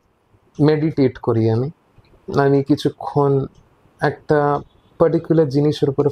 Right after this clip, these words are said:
ফোকাস করি। আর এটা আমাকে অভিনয়ের জার্নিতে খুবই হেল্প করেছে। আর আমি বলবো, যারা আর কি অভিনয় করতে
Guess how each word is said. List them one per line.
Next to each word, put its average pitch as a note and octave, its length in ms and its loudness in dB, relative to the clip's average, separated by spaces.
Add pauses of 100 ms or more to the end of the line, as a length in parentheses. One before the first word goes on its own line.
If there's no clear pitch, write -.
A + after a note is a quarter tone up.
ফোকাস - 380 -2
করি। F3+ 260 -2 (600)
আর F3+ 540 0 (360)
এটা F#3 180 2
আমাকে G3 380 2
অভিনয়ের E3 560 2 (880)
জার্নিতে D3+ 500 2
খুবই D3+ 360 0
হেল্প C3+ 260 0 (100)
করেছে। C3+ 380 0 (280)
আর B2+ 520 -2
আমি C#3+ 300 0
বলবো, C#3+ 320 2
যারা C3+ 240 -2
আর C#3 200 -2
কি C#3+ 140 -2
অভিনয় C3+ 480 0 (100)
করতে C#3 240 -2